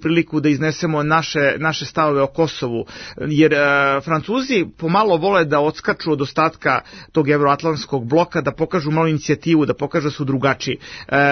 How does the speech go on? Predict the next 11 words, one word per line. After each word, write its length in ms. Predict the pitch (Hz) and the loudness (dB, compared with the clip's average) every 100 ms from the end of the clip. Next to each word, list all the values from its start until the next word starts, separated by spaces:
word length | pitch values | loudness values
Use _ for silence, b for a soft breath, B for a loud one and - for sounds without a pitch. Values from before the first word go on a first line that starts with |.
| 143 143 | 4 2
Srbija 340 | 139 165 165 196 | 0 -2 2 4
bi 260 | 156 151 - - | 4 2 0 0
mogla 600 | 147 190 254 302 196 123 B B - | 4 6 6 4 4 0 B B -2
da 480 | 139 147 143 123 - | 2 4 4 2 0
pridobije 440 | 185 170 160 151 | 0 2 2 2
Francusku, 720 | 147 156 160 190 - 175 156 - B | 2 0 -2 -6 -4 2 2 2 B
da 200 | - 151 | 0 0
bude 540 | 135 165 160 165 160 156 | 2 0 4 6 6 4
neka 260 | 165 160 170 | 0 -4 -4
vrsta 280 | 170 - | -4 -2
avangarde 720 | 156 147 143 185 180 131 139 | 0 0 2 4 4 2 0